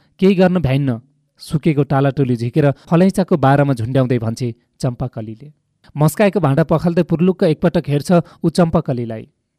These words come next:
कुन्नी किन हो, बोलेन यसपटक। मकैबारीमा स्याहार र हावा चल्छ, हावा पनि तातै छ बहेको। आँगनको छेउमा घाँस खाँदै गरेको बाख्राको पाठो तर्सेर म्या गर्दै पालीतिर दौडिन्छ। दुवैजनाले उतै हेर्छन्।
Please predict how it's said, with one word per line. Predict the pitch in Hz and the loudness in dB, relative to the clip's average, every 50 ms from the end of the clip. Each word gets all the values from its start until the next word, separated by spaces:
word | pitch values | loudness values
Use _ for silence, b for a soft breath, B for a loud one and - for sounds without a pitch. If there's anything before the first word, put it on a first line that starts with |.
| _ _ _ _ _ _ _ | _ _ _ _ _ _ _
कुन्नी | 185 165 165 160 | 0 0 0 0
किन | 160 - 151 143 | -2 0 0 2
हो, | 131 139 147 139 b b b b b b | 2 4 4 2 b b b b b b
बोलेन | 123 127 147 143 160 165 | 0 2 2 4 4 2
यसपटक। | 165 139 120 - - 131 120 - 127 120 - _ _ _ _ _ _ _ _ - | 0 -2 -4 -6 -8 -10 -10 -10 -10 -14 -16 _ _ _ _ _ _ _ _ -6
मकैबारीमा | 139 135 - 160 135 131 123 123 127 123 127 123 120 b b b | -6 -2 -2 -2 0 0 0 0 0 -2 -2 -4 -6 b b b
स्याहार | - - - 147 175 180 | -8 -4 -2 -2 -2 -2
र | 170 | -4
हावा | 165 127 127 127 127 131 | -4 -2 0 2 2 2
चल्छ, | - - 127 120 - - | 0 0 -4 -4 -4 -6
हावा | 127 117 - - _ _ - 135 143 160 | -8 -8 -10 -12 _ _ 0 2 2 2
पनि | 156 - 170 165 | 2 2 -2 -4
तातै | 160 - - 135 139 - 175 175 | -4 -6 -8 -8 -6 -4 -4 -4
छ | - - | -4 -6
बहेको। | 151 117 127 120 104 117 - - - - _ _ _ _ _ _ _ _ _ _ _ _ | -4 -4 -4 -4 -4 -6 -10 -12 -18 -20 _ _ _ _ _ _ _ _ _ _ _ _
आँगनको | 135 135 151 139 190 208 202 214 | 0 0 2 2 2 0 0 -2
छेउमा | - - 180 170 170 165 | 0 2 2 2 2 0
घाँस | 131 123 123 139 - | -2 -2 -4 -4 -4
खाँदै | - 180 165 175 | -4 -2 -2 0
गरेको | 135 143 139 147 - - | 0 0 0 0 0 -2
बाख्राको | 135 117 143 135 - 160 151 - - | -2 0 0 0 0 0 -4 -4 -4
पाठो | - 165 147 - 151 | -4 -4 -4 -2 -4
तर्सेर | - - 143 131 - 175 156 165 b b b b - | -4 -4 -4 -4 -2 -2 -2 -2 b b b b -10
म्या | 190 190 208 233 254 269 294 277 240 220 151 135 - _ 139 | -6 -4 -2 -2 -2 -2 -4 -6 -6 -8 -10 -12 -16 _ -6
गर्दै | 127 139 135 147 147 143 139 b b b b _ | -4 -2 0 2 0 0 -2 b b b b _
पालीतिर | - 139 135 151 156 151 - 147 139 127 | -2 0 0 0 -2 -2 -4 -6 -6 -4
दौडिन्छ। | 127 120 117 117 113 110 117 - - 160 - - | -4 -4 -4 -4 -6 -10 -12 -18 -20 -20 -20 -2
दुवैजनाले | 117 156 147 175 165 143 147 143 139 139 143 131 b b b b | 2 4 4 4 4 4 2 2 2 0 0 -2 b b b b
उतै | 170 165 - 196 | -4 0 2 0
हेर्छन्। | 156 120 123 117 - - 120 113 107 | 0 0 -2 -6 -8 -10 -12 -12 -14